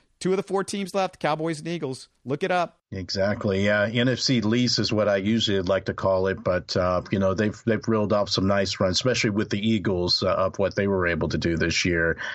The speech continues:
Speaker 2: But, uh, they're going up into, to L A, and I don't know what type of atmosphere, uh, would L A have at this time of the year. That's just such a huge stadium, the Coliseum.
Speaker 1: It's become a good home field advantage, though, from, from what I've heard. I mean, it really has.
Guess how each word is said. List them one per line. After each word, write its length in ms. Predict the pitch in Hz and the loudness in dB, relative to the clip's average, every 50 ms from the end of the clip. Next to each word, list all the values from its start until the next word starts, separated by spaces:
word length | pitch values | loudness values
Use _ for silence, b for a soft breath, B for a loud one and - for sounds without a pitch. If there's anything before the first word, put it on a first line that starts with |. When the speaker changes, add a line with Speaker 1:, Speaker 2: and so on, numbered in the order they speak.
| B B B B | B B B B
Speaker 2:
But, 340 | - 87 92 87 - - - | 0 0 2 0 0 0 2
uh, 80 | 98 | 2
they're 120 | 110 151 165 | 2 2 2
going 260 | 220 220 240 254 254 | 2 2 2 2 2
up 180 | 240 233 - 226 | 0 0 0 0
into, 360 | 208 196 - - 202 175 - | -2 0 0 0 0 0 0
to 200 | - 156 131 135 | -2 -2 0 0
L 240 | 143 156 165 170 180 | 2 2 2 2 2
A, 140 | 180 147 | 2 2
and 100 | 147 151 | 2 2
I 80 | 160 185 | 2 0
don't 140 | 208 208 180 | 0 0 0
know 100 | 175 165 | 0 0
what 240 | 131 147 165 - - | 0 0 -2 -2 -2
type 240 | - 160 147 139 | 0 0 0 0
of 100 | 110 90 | -2 -2
atmosphere, 840 | 120 123 135 - 110 131 123 - - - 131 120 120 113 113 110 110 - B B B B B B B B | 0 0 0 0 -2 -2 -2 -2 -4 -2 0 0 2 2 2 2 0 -2 B B B B B B B B
uh, 220 | - 117 110 110 104 | 0 0 2 0 0
would 220 | 101 117 113 101 | 0 0 -2 0
L 240 | - 117 120 117 117 | 0 0 0 2 0
A 100 | 113 110 | 0 0
have 360 | 104 - 113 110 110 110 101 110 | 0 0 0 0 0 0 0 -2
at 140 | - - | -2 -2
this 200 | - 113 101 - | 0 0 0 0
time 540 | - - - 110 110 107 107 107 104 101 - - | -2 -2 -2 0 0 2 2 2 0 0 -2 0
of 220 | 107 110 117 117 104 | 0 0 0 0 0
the 80 | 113 | -2
year. 220 | 98 90 90 87 87 | -2 0 0 0 0
That's 280 | 92 101 - - - | 0 0 -2 -2 -2
just 260 | - 123 127 127 - - | -2 -2 -2 0 0 0
such 220 | 143 139 135 - | 0 0 0 -2
a 40 | - | -4
huge 300 | - - 117 107 90 - | -2 0 0 0 0 -2
stadium, 380 | - - 120 113 104 101 92 | -2 0 0 0 0 0 0
the 80 | 95 90 | -2 -2
Coliseum. 680 | - - 107 104 104 95 - - - 117 117 110 - | 0 0 0 0 0 0 0 0 0 0 2 2 2
Speaker 1:
It's 120 | - 92 - | 0 0 -2
become 380 | - 320 - - 294 285 302 | -4 -6 -4 -2 -2 -2 0
a 80 | 294 233 | -2 -2
good 220 | 156 202 220 214 | 0 0 0 0
home 200 | 190 202 202 190 | 0 0 -2 -2
field 220 | - 220 214 185 175 | -2 -2 0 0 0
advantage, 520 | 147 113 139 143 156 165 147 127 117 104 | 0 0 -2 -2 -2 -2 -2 -4 -4 -4
though, 240 | 110 113 107 110 107 | -2 -2 -2 -2 -2
from, 260 | - 123 110 110 117 | -4 -4 -2 -2 -4
from 220 | 123 - - 127 120 | -6 -6 -6 -4 -2
what 200 | 123 139 139 135 | -2 0 0 0
I've 160 | 127 120 110 | 0 0 -2
heard. 320 | 120 135 131 131 123 113 110 | -2 -2 -2 -2 0 0 0
I 60 | 104 | -2
mean, 120 | 107 110 | -2 -4
it 100 | 110 110 - | -6 -6 -6
really 320 | 127 135 139 127 117 107 | -2 -2 0 0 0 -2
has. 500 | 107 110 107 107 101 95 95 98 - - | -2 -2 -2 -2 -2 -4 -6 -8 -12 -16